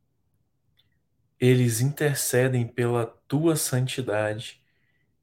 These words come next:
e fazem com que as tuas percepções sejam santas, colocando-te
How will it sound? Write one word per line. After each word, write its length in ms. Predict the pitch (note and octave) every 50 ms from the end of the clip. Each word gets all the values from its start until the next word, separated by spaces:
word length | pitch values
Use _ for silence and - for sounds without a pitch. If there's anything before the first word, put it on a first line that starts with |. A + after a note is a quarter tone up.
| _ _ -
e 100 | B2 B2+
fazem 720 | - - - - A#2+ A#2+ B2+ C3 A#2 - G#2 F#2+ G#2+ - _ _ _ _ _ _ _ _ _ _ _
com 240 | - - A#2+ A#2+ A#2
que 180 | A#2+ - B2+ B2
as 320 | A#2 A2 - - - -
tuas 400 | - - C3+ C#3+ E3+ E3 E3 -
percepções 1200 | - - C#3 C3 B2+ - - C3 B2+ B2+ - - - - A2 A2+ A2+ A2+ A2 A2+ - - - - _ _ _ _ _ _ _ _ -
sejam 440 | - - - B2+ A#2+ A2 A2+ A2+ A2+
santas, 760 | A2+ - - - G2+ G2+ G2+ - - - - - - - - _ _ _ _ _ _ _ _ _ _ _ _ _ _ _ _ _ _ _ _ _ _ _ _ _ _ _ _ _ _ _ _ _ -
colocando-te 1120 | - B2+ A#2+ B2 C3+ C3+ - - B2+ A#2+ B2 B2+ B2+ C3+ C3 - - - - - - _